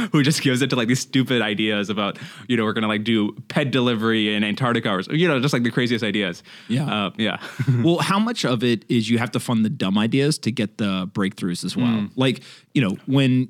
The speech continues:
Speaker 2: Elon shows up and says, "I'm gonna build a reusable rocket," a lot of people weren't like, "Hey, here's money," right? He wasn't Elon at the time,
Speaker 1: Yeah.
Speaker 2: but, but, uh, also, uh, there was a hard tech component to it, and, and I think an aspirational goal, uh,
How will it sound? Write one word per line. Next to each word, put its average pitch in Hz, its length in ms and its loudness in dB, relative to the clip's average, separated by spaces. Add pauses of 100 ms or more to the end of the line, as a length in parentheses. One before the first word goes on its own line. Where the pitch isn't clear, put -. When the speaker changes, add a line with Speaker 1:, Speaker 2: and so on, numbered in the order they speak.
Speaker 2:
Elon 139 360 4
shows 113 260 0
up 110 140 -2
and 107 80 -2
says, 104 160 -2
"I'm 104 100 2
gonna 107 200 2
build 104 260 0
a - 20 0
reusable 101 480 0
rocket," 90 540 -4 (140)
a 101 40 -10
lot 104 80 -2
of 101 60 -6
people 98 260 -4
weren't 92 260 -4 (220)
like, 98 160 -10
"Hey, 117 220 -2
here's 113 200 -2
money," 80 380 -4 (100)
right? 107 200 0
He 117 60 0
wasn't 107 280 0
Elon 92 220 -2
at 85 80 -8
the 104 80 -6
time, 110 360 2
Speaker 1:
Yeah. 95 40 2
Speaker 2:
but, 95 280 -4
but, 101 380 -4
uh, 95 320 -6
also, 113 480 2 (320)
uh, 104 220 0
there 117 140 0
was 113 160 0
a 104 40 -4
hard 107 380 -2
tech - 540 -6
component 113 480 -2
to 110 180 -4
it, 101 260 -6
and, 101 240 -4
and 104 120 -4
I 98 60 -4
think 107 200 -4
an 98 80 -6
aspirational 98 1120 -4
goal, 156 420 2 (360)
uh, 101 640 -2